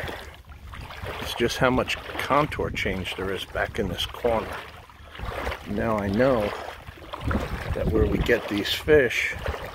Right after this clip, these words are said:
is right on the edge of a drop-off. So I've walked further back in here now, and I've been on relatively firm bottom,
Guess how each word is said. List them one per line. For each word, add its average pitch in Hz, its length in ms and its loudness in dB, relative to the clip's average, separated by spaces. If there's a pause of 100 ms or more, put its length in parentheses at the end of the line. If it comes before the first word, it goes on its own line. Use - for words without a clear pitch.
(1160)
is - 140 -8
right 135 220 4
on 120 140 4
the 107 120 0
edge 107 140 0
of 71 120 -2
a 80 40 -4
drop-off. - 840 -2 (3000)
So - 180 -2
I've 101 180 0
walked 147 380 2 (340)
further 123 420 4
back 110 360 2
in 117 180 4
here 90 240 -2
now, 76 360 -4 (1120)
and 92 380 0 (440)
I've - 100 -10
been 139 180 6
on 110 240 4 (840)
relatively 113 640 6
firm 113 520 2
bottom, 92 380 4